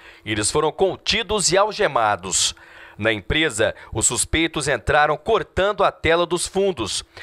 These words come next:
e já tinham separado cerca de mil e duzentos quilos de fios para levá-los. O material está avaliado em aproximadamente vinte e quatro mil reais.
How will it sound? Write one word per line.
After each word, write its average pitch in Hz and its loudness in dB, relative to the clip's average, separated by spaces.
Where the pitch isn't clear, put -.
e 247 -2
já 226 2
tinham 170 -2
separado 151 2
cerca 151 -2
de 131 -6
mil 220 -4
e - -4
duzentos 156 -2
quilos 226 -4
de 202 -2
fios 180 -2
para 214 2
levá-los. 139 0
O 110 -6
material 139 2
está 160 0
avaliado 147 2
em 156 0
aproximadamente 151 0
vinte 196 -6
e 190 -4
quatro 185 0
mil 196 -2
reais. 131 0